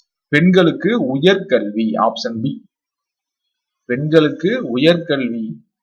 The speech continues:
தமிழக அரசுடைய புதுமை பெண் திட்டம் எதை உறுதிப்படுத்துகிறது? பெண்களுக்கு உயர்கல்வி. ஆப்ஷன் பி இதற்கு சரியான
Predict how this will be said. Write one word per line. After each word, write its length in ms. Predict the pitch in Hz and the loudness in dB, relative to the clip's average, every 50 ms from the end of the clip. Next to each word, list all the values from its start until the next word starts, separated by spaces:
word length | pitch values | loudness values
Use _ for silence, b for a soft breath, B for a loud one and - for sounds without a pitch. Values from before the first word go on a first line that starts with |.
| _ _ _ _ _ _ - | _ _ _ _ _ _ -6
தமிழக 340 | 113 123 131 139 135 127 127 | -6 -4 0 0 0 0 0
அரசுடைய 360 | 123 123 131 127 123 123 123 | -2 -4 -4 -4 -2 -2 -2
புதுமை 420 | 123 - - 139 151 147 151 147 | -2 -4 -6 -6 -4 -4 -4 -4
பெண் 280 | 139 - 131 131 127 127 | -6 -6 -6 -6 -6 -6
திட்டம் 360 | - 123 123 - 156 160 139 | -10 -10 -6 -4 -4 -2 -2
எதை 200 | 127 127 139 139 | -2 -2 -2 -4
உறுதிப்படுத்துகிறது? 840 | 135 127 127 139 135 135 135 131 123 - 123 123 123 127 151 196 262 294 - - _ _ _ _ _ _ _ - | -4 -4 -4 -6 -6 -6 -8 -10 -8 -8 -6 -4 -2 -2 -2 -2 -2 -4 -8 -12 _ _ _ _ _ _ _ -6
பெண்களுக்கு 680 | 143 143 151 180 190 185 202 185 165 139 - - 170 208 247 233 147 120 127 | -4 -2 0 0 0 2 2 2 0 0 -2 -2 -4 -2 -2 -2 -4 -4 -2
உயர்கல்வி. 800 | 135 151 160 175 170 - - 123 117 113 113 110 110 110 110 107 - - - _ _ _ _ _ _ _ _ _ _ _ - | 0 2 2 2 0 0 0 0 2 2 0 -2 0 -2 -2 -2 -4 -8 -14 _ _ _ _ _ _ _ _ _ _ _ -8
ஆப்ஷன் 440 | 107 110 117 113 - - 127 113 113 113 | -4 -4 -4 -4 -6 -8 -8 -6 -4 -2
பி 80 | 156 185 | -2 -2
இதற்கு 500 | 185 151 123 - - - - 180 240 254 | -2 -2 -4 -6 -8 -8 -8 -10 -8 -8
சரியான 420 | - - - 196 180 165 - - | -6 -6 -8 -8 -8 -8 -10 -10